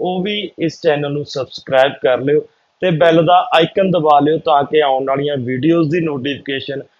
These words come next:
ਤੁਹਾਡੇ ਤੱਕ ਪਹੁੰਚਦੀ ਰਹੇ। ਅਸੀਂ ਇੱਦਾਂ ਹੀ ਨਵਾਂ-ਨਵਾਂ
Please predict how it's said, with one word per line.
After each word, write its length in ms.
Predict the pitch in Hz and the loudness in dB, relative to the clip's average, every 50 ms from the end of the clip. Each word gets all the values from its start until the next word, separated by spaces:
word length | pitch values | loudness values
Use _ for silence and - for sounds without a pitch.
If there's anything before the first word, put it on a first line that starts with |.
| _ _ _ - | _ _ _ -2
ਤੁਹਾਡੇ 320 | 180 175 160 139 135 147 | 2 2 4 4 4 2
ਤੱਕ 240 | - 156 139 - - | 0 0 -2 -4 -6
ਪਹੁੰਚਦੀ 540 | - - 143 147 151 151 175 170 165 180 175 | -6 -2 0 2 2 2 0 0 2 2 2
ਰਹੇ। 240 | 175 160 165 170 160 - _ _ _ _ 170 | 2 0 -2 -4 -8 -10 _ _ _ _ -6
ਅਸੀਂ 260 | 165 - 185 185 185 180 | -4 -2 -2 0 0 0
ਇੱਦਾਂ 260 | 175 147 143 190 190 | 0 0 0 0 2
ਹੀ 180 | 190 190 185 180 | 2 2 2 2
ਨਵਾਂ-ਨਵਾਂ 680 | 170 156 156 156 156 156 156 156 156 156 160 160 160 | 0 0 0 0 0 0 0 -2 -2 -2 -2 -2 -2